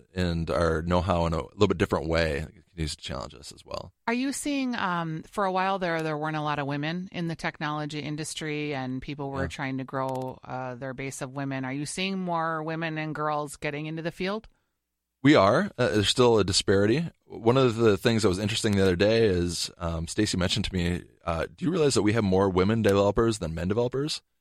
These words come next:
Speaker 1: Like, "Oh, no, I didn't really realize that."
Speaker 2: Yeah.
Speaker 1: And that's fairly unusual in our field. It's something we've been very intentional about developing.
Speaker 2: Yep.
Speaker 1: And,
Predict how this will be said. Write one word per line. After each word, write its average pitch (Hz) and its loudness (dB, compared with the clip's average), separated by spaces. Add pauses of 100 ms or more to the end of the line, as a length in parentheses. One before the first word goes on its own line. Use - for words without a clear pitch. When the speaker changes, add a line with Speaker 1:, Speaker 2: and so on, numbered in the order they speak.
(280)
Speaker 1:
Like, 135 -20
"Oh, 190 0
no, 185 0
I - -14
didn't 143 2
really 160 4
realize 151 4
that." 73 0
Speaker 2:
Yeah. 180 -2 (100)
Speaker 1:
And 107 0
that's 123 6
fairly 117 4
unusual 101 4
in 85 2
our 85 0
field. 80 -4
It's 85 -2
something 127 4
we've 101 4
been 92 2
very 98 4
intentional 110 -4
about 87 0
developing. 98 -2
Speaker 2:
Yep. 185 -6 (300)
Speaker 1:
And, 95 2